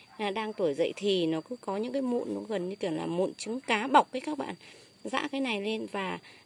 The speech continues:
à, sát lấy cái nước của nó thì cũng đắp vào rất là hiệu nghiệm. Nhưng cái này các bạn có thể là dùng để chữa rắn cắn rất là tốt. Các bạn hãy lấy một hai lá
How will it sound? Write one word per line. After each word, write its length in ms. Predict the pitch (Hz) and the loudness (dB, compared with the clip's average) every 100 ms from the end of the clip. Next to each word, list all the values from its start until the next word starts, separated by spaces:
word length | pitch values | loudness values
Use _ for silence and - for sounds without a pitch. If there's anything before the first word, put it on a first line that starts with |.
| - | -10
à, 280 | 185 175 175 | -6 -6 -6
sát 320 | - 277 302 | -2 -2 0
lấy 140 | 208 208 | -4 -4
cái 140 | 226 | -2
nước 200 | 247 302 | -2 -2
của 120 | - | -4
nó 280 | 170 175 - - | -6 -6 -6 -6
thì 140 | 202 | -6
cũng 500 | 190 - 233 240 240 | -6 -4 -4 -4 -2
đắp 120 | 453 - - | -4 -4 -6
vào 260 | 185 180 165 165 | -4 -4 -8 -6
rất 100 | 262 | -6
là 100 | 214 | -6
hiệu 220 | 180 202 | -4 0
nghiệm. 220 | 208 214 - - - - | 2 0 -2 -20 -14 -6
Nhưng 160 | 233 | -4
cái 120 | 208 202 | -2 0
này 300 | 220 190 175 - - - | 2 2 0 -10 -18 -10
các 160 | 247 | -4
bạn 200 | 220 208 | -4 -4
có 120 | 214 - | -8 -4
thể 180 | 220 | -2
là 140 | 160 156 | -2 0
dùng 280 | 185 175 160 | 0 0 0
để 180 | 147 - | -2 -2
chữa 380 | 247 233 294 269 | -2 0 0 -2
rắn 240 | 208 254 | -2 -2
cắn 300 | - 233 285 | -4 -2 -2
rất 120 | 302 | -2
là 100 | 240 | -4
tốt. 280 | 185 294 330 - - - - | 4 4 4 0 -20 -20 -6
Các 80 | 262 | -2
bạn 200 | 233 202 | 0 0
hãy 180 | 220 262 | -2 -2
lấy 260 | 220 214 | 2 2
một 260 | 285 226 196 | 4 0 -2
hai 240 | 202 240 240 | -4 -4 -2
lá 200 | 208 | -2